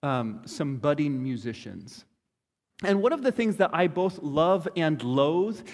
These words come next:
is to hear people say, "Wow, your family is so musical." And I love to hear that because I love to hear that they're making progress.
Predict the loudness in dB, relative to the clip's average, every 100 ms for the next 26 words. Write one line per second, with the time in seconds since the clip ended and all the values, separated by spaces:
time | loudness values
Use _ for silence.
0 | 2 2 4 2 2 -2 0 0 0 0
1 | 2 2 -2 -18 -8 -2 2 4 2 2
2 | -2 -2 -2 2 2 2 2 0 -4 0
3 | 2 4 4 2 -4 -4 -2 0 0 -2
4 | -2 -4 -4 -6 -10 -20 _ _ _ _
5 | _ _ _ -4 2 4 4 4 4 4
6 | 2 -2 -4 -2 2 2 2 0 2 4
7 | 4 4 4 2 0 0 0 4 4 4
8 | 2 0 0 0 0 -2 0 0 0 0
9 | 0